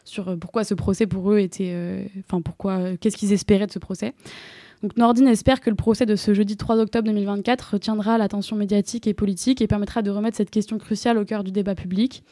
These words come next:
une question de vie ou de mort. « Moi, je ne suis pas mort physiquement, mais ils m'ont volé ma vie, ils m'ont détruit.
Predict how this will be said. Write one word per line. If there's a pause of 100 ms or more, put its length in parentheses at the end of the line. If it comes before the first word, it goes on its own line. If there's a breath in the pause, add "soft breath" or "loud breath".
(260 soft breath)
une
question
de
vie
ou
de
mort. « (760 soft breath)
Moi,
je
ne
suis
pas
mort
physiquement,
mais
ils
m'ont
volé
ma
vie,
ils
m'ont
détruit.